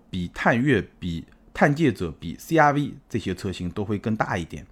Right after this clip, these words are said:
但是呢，比冠道和汉兰达会更小一点，大概是这么一个体型。或者呢，你可以把它说成是一个大五座的中型S U V，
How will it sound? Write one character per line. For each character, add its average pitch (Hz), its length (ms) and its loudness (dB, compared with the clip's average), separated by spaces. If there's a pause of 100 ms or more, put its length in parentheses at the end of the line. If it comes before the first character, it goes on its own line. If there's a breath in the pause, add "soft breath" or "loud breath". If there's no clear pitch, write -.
(140)
但 160 160 6
是 160 120 -2
呢， 151 120 4
比 95 160 -2
冠 151 260 6
道 127 200 4
和 107 120 0
汉 135 200 -2
兰 104 140 2
达 104 120 0
会 101 160 -4
更 101 140 -4
小 - 240 -10
一 82 80 -10
点， 80 160 -12 (400 soft breath)
大 110 160 4
概 104 180 0
是 92 140 -6
这 165 160 -2
么 135 100 0
一 80 100 -4
个 85 120 -8
体 - 200 -12
型。 73 200 -14 (1000 soft breath)
或 220 200 8
者 123 120 4
呢， 104 100 4
你 98 120 2
可 - 140 0
以 151 80 2
把 101 120 4
它 107 140 0
说 143 180 0
成 123 160 0
是 123 160 -2
一 113 120 -2
个 123 200 0
大 170 280 2
五 85 180 -4
座 151 300 4
的 90 280 -2
中 101 220 -4
型 85 140 -8
S 85 200 -8
U 85 140 -6
V， 80 120 -8